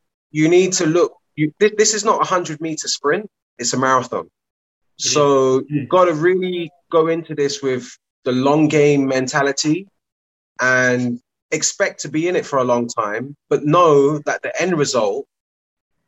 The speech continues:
Speaker 1: the goal, where you're trying to get to, the, the final destination is the ultimate prize, which is the relationship with your child, right? And I think, as I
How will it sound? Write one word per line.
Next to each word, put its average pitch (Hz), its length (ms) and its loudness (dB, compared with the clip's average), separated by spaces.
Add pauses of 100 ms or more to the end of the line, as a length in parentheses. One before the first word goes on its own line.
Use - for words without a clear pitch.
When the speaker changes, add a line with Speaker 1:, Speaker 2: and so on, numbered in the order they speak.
Speaker 1:
the 123 80 -2
goal, 127 600 2
where 156 160 4
you're 165 160 0
trying 160 260 2
to 143 80 2
get 160 280 -4
to, 107 340 -6 (880)
the, - 100 -2 (160)
the 127 60 -8
final 175 400 0
destination 151 760 -2
is 117 140 -10
the - 100 -6
ultimate 151 440 -4
prize, 151 380 -2
which - 140 -10
is - 80 -12
the 123 80 -8
relationship 135 580 -4
with 107 100 -14
your - 80 -18
child, 131 340 -2 (120)
right? 110 300 -4
And 127 120 -2
I 123 40 -2
think, 147 320 -2
as 131 140 -2
I 139 60 -2